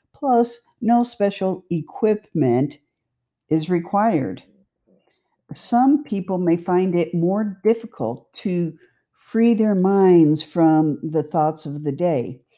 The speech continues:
This may make it more difficult than methods that involve focusing on these events like journaling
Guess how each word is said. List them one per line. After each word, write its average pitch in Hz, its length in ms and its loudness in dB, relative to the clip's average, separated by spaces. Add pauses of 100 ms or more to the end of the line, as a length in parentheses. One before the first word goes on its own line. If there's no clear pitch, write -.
(380)
This 226 400 0
may 240 200 0
make 202 320 0
it 190 120 -4
more 202 300 -2
difficult 175 760 -4
than 151 260 0
methods 156 520 -2
that 147 360 0
involve 143 560 -2
focusing 147 840 -2 (680)
on 151 280 0
these 165 320 -2
events 135 640 -2
like 135 560 -4 (720)
journaling 139 920 0